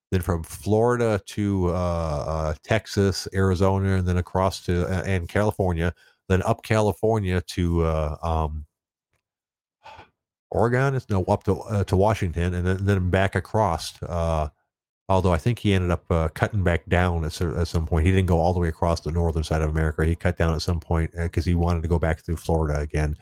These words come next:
and then come back up to Michigan. And he did, it took him six months, I think it was. Um, and, and he took that little dog with him <laughs> everywhere. Uh,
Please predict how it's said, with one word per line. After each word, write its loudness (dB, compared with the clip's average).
and 2
then 4
come 2
back 0
up -2
to -6
Michigan. -2
And 8
he 6
did, 4
it 4
took 2
him 2
six -2
months, 4
I 0
think 0
it 0
was. 0
Um, -2
and, 2
and 2
he 4
took 0
that 4
little 4
dog 2
with 4
him 0
<laughs> 2
everywhere. 4
Uh, 4